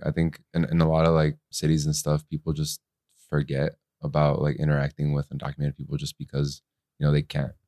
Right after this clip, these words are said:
necessarily vote, but that doesn't mean, like, they can't be involved or, like, be, like, civically engaged in, in everything. Like, I can't vote and stuff, but, like, I'm pretty involved in, like, organizations and stuff. So, like, I think the collective power of, like, imagine, like, all two hundred thousand people, like,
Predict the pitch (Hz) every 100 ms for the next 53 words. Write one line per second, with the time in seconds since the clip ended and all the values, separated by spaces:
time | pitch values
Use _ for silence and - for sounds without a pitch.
0 | _ _ - 80 73 73 71 71 69 78
1 | 80 82 85 85 82 80 78 76 76 78
2 | 73 73 71 67 76 76 73 73 71 71
3 | - - 76 73 73 - 73 76 71 71
4 | 73 73 80 76 69 71 - - 73 73
5 | 73 76 73 73 - _ - 82 101 82
6 | 78 78 - 76 76 - 78 76 71 _
7 | _ - 76 73 69 69 _ _ - 78
8 | 80 76 73 73 73 73 71 67 71 73
9 | 73 76 82 78 76 - 73 - 73 73
10 | - _ _ _ - 85 76 - - 78
11 | 76 78 - 76 76 78 76 73 71 _
12 | _ - 82 78 85 80 76 76 - 78
13 | 76 73 76 76 73 - 78 73